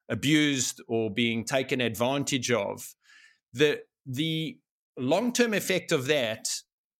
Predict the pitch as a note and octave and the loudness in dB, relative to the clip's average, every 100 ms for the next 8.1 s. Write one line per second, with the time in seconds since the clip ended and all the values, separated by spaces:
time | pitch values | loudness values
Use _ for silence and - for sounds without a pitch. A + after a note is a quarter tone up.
0 | _ - C3 - - - G#3 G3+ F3 - | _ -2 -2 -2 -8 -4 -2 0 0 0
1 | C#3+ E3+ E2+ - C3+ D3+ B2+ A#2 C3 C3+ | 0 2 0 -2 0 2 0 0 -2 -2
2 | - - F3+ G#3 F#3 D#3 - - C#3+ C3+ | -4 -2 0 0 -2 -2 -4 -4 -2 -2
3 | A#2 B2+ A#2+ - D3 D3 D3 A#2+ C3 A#2 | -2 -4 -2 0 0 0 -2 0 2 2
4 | A#2 B2+ C3+ C3+ - C#3 C3+ C#3 C#3 B2+ | 2 0 0 -4 -2 -2 -2 -2 -2 0
5 | C3 - B2 B2 A#2+ A2 - _ _ - | -2 0 0 0 -2 -4 -10 _ _ -20
6 | - _ _ _ - D3 C#3+ C#3+ A#2 B2 | -20 _ _ _ 2 4 4 2 2 4
7 | A#2 A2+ - A#2 G#2+ C#3 B2+ A#2+ - - | 2 0 -2 0 2 2 2 0 -4 -8